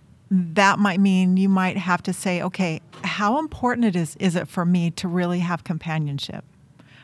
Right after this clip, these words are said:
What's your priority? Is it more important than to have a woman who's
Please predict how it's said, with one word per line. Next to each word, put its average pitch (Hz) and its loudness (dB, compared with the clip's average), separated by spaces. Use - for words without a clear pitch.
What's 214 -2
your 196 -2
priority? 165 -4
Is 214 4
it - -4
more 208 6
important 208 4
than 190 4
to 190 2
have 175 0
a 190 -2
woman 180 2
who's 175 -2